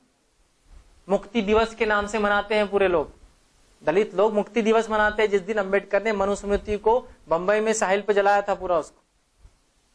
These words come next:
और आप उसको मनुस्मृति के हवाले देंगे दलित को, तो वो तो वैसे ही कट के भाग जाता, बोलता, "ना, ये भी बम्बन की चाल दिख रही है मुसलमान,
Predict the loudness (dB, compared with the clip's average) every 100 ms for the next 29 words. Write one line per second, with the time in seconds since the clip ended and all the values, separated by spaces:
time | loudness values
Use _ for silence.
0 | _ _ _ _ _ 0 2 0 -4 -6
1 | -4 -2 -4 -2 0 2 2 0 -2 -4
2 | -2 -2 -4 -4 0 0 2 4 2 -2
3 | _ _ 0 0 0 -2 0 -2 0 0
4 | 0 -2 -2 -4 -4 -6 -6 -8 -8 -8
5 | -8 -8 -6 -2 -2 -2 -8 -10 -10 -10
6 | -12